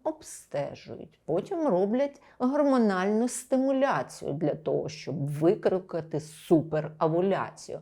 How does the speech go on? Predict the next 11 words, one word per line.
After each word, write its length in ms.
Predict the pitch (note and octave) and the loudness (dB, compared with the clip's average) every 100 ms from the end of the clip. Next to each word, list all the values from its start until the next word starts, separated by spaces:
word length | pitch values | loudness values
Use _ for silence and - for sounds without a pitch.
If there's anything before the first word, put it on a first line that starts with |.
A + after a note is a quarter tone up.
| - | -2
а 120 | D#3 | -2
потім 460 | D#3 C#3+ G3 E4+ E4 | 0 0 0 0 -2
хірургічним 800 | - D3+ C#3 D3 C#3+ - - - | -2 0 -2 -4 -8 -10 -10 -8
методом 480 | - - B3 D4+ D#4+ | -8 -4 -2 -2 -2
збирають 960 | A3+ G3 F3+ E3+ D3+ C#3+ C3+ G#3+ C4+ - | 2 4 6 4 2 -2 -2 -2 -2 -4
ці 140 | - | -4
яйцеклітини. 1040 | D#3+ E3 F3+ - G3+ A#3+ C4 - D3 B2+ - - - - | -2 0 -2 -4 -6 -4 -6 -4 -4 -4 -12 -18 -20 -4
І 100 | - | 0
після 600 | E3+ E3+ E3+ C3+ - C3+ | 2 4 4 2 -2 -4
цього 680 | - - E3 B3+ F4 E4+ F4 - - | -6 -2 4 4 4 2 -4 -10 0
роблять 640 | G3 F3 D3 C#3+ F3+ G3+ | 4 6 6 4 0 -4